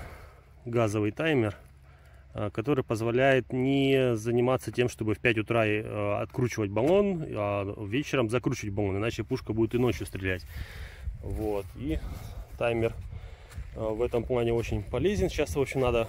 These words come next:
его врезать сюда посередине между, э, вот этим, м, соответственно, местом подключения к газовому баллону и самой пушкой. И дальше запускаем в действие. Так, вот наши курочки-молотки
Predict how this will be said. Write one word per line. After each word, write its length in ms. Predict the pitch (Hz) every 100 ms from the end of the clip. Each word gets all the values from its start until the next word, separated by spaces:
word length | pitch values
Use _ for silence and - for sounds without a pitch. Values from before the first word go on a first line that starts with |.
| -
его 200 | 120 117
врезать 380 | 127 135 107 -
сюда 320 | 127 117 104 -
посередине 560 | 127 - 131 123 113
между, 420 | 113 113 101 110 107 - - - - - -
э, 400 | 101 101 101 101 104 -
вот 160 | 107 170
этим, 320 | 175 151 127 -
м, 200 | 117 110
соответственно, 440 | 107 - 113 113 110 -
местом 520 | - 123 - 117 - 113
подключения 480 | 110 123 - 110
к 60 | 101
газовому 400 | 110 101 107 110
баллону 380 | 135 175 196 135
и 160 | 120
самой 280 | 131 117 113
пушкой. 440 | 107 104 - 101 92 - - - - - - - - - - -
И 300 | 139 170 165 139
дальше 500 | 120 127 139 - 123 117
запускаем 760 | 117 113 190 - 135 131 127
в 100 | 110
действие. 580 | 107 107 104 - 110 104 - - - - - - - - - - - - - - - - - - -
Так, 240 | 120 104 -
вот 220 | 117 120
наши 200 | 110 113
курочки-молотки 1000 | - 113 110 - 110 117 175 - 135